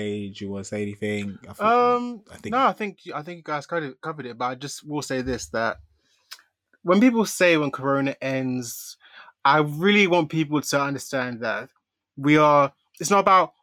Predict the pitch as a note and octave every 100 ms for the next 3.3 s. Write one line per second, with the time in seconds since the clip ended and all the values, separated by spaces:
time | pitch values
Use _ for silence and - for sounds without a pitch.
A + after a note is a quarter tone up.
0 | _ _ _ E3+ D3+ D#3 C#3+ C3+ C#3+ D3
1 | C3+ B2 A2 G#2 - C#3 C#3 B2 B2+ B2
2 | - _ _ B2+ C#3+ C#3 D3+ C#3 A#2+ A2
3 | F2+ D#3 B2+